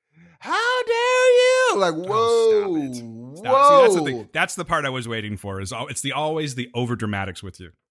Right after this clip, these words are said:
Speaker 1: But, I mean, it was
Speaker 2: So
Speaker 1: for
Speaker 2: what you're
Speaker 1: da-
Speaker 2: saying is I, my voice went high and I said, "How dare you?"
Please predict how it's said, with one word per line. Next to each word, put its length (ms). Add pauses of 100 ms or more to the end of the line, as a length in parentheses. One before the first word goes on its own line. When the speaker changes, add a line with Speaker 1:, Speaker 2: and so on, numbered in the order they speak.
(160)
Speaker 1:
But, 200
I 120
mean, 200
it 160
was 200 (180)
Speaker 2:
So 140
Speaker 1:
for 60
Speaker 2:
what 140
you're 100
Speaker 1:
da- 40
Speaker 2:
saying 340
is 200
I, 400
my 180
voice 300
went 160
high 280
and 120
I 60
said, 180
"How 140
dare 280
you?" 220